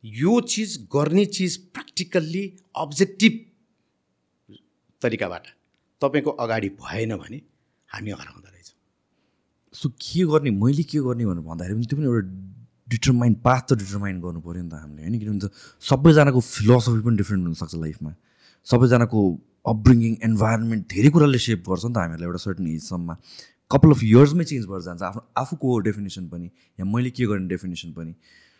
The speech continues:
Speaker 2: So, जब यो everything it's so changing एकदमै फ्रिक्वेन्ट बेसिसमा भनेर भनेपछि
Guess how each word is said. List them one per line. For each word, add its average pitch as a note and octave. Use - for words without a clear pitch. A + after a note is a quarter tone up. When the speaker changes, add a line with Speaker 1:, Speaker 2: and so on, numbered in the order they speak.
Speaker 2:
So, -
जब C#3
यो F#3+
everything E3
it's -
so D#3+
changing C3+
एकदमै A#2
फ्रिक्वेन्ट D3
बेसिसमा G#2
भनेर F2
भनेपछि D#2+